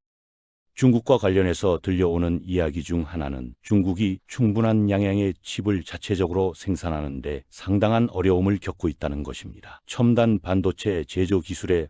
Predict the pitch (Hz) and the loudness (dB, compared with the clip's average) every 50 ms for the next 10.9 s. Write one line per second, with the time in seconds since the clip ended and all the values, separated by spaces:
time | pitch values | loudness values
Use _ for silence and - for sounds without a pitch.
0 | _ - - 95 - - - 85 - - - 80 71 69 64 67 64 64 - _ | _ -4 -4 -4 -2 -4 -4 -4 -4 -4 -4 -4 -4 -4 -6 -8 -8 -10 -14 _
1 | - 98 104 - - 131 127 110 - - 98 104 107 - - - - 85 87 87 | 0 0 0 2 2 2 2 2 0 0 2 2 2 2 0 -6 -4 -4 -2 0
2 | 80 90 82 92 92 87 - - - 78 78 71 69 71 71 69 _ - 80 - | 0 0 2 2 0 -2 -2 -4 -4 -4 -2 -4 -6 -8 -10 -12 _ -12 -12 -12
3 | - _ - 98 101 101 95 76 - _ - 87 87 87 78 87 80 85 82 95 | -10 _ -2 0 2 2 0 -2 -6 _ -6 -2 -2 0 0 2 2 2 2 2
4 | 92 80 73 - _ - 87 92 92 - 113 113 113 104 90 87 92 92 98 98 | 2 0 -2 -6 _ 0 0 0 2 2 2 0 0 0 0 0 0 0 0 0
5 | 98 87 - - 87 82 78 76 71 71 69 76 82 76 - - 69 - - - | -2 -4 -6 -6 -4 -4 -2 -2 -4 -4 -4 -4 -6 -8 -8 -12 -16 -16 -10 -8
6 | 92 92 85 - - - 64 60 62 - - - _ _ _ _ _ _ _ _ | -8 -8 -8 -10 -14 -18 -18 -20 -20 -20 -20 -20 _ _ _ _ _ _ _ _
7 | _ _ _ _ _ _ _ _ _ - - 87 80 76 76 69 64 - - 80 | _ _ _ _ _ _ _ _ _ -2 2 2 2 2 0 -2 -4 -8 -6 -4
8 | 76 73 71 69 67 62 - - 69 65 - - - - 117 110 98 107 98 98 | -4 -2 -2 -4 -6 -8 -6 -6 -6 -6 -8 -10 -2 2 2 4 4 2 2 2
9 | 113 123 117 104 - - 107 - - 127 113 - _ - - - - 107 95 98 | 2 2 2 2 -2 -8 -12 0 0 0 0 0 _ -16 -10 -8 -4 -2 -2 -2
10 | 90 - - 101 76 - - 87 78 73 69 69 69 - - 82 76 | -2 0 0 0 0 0 -2 -2 -2 -2 -4 -6 -6 -6 -4 -6 -6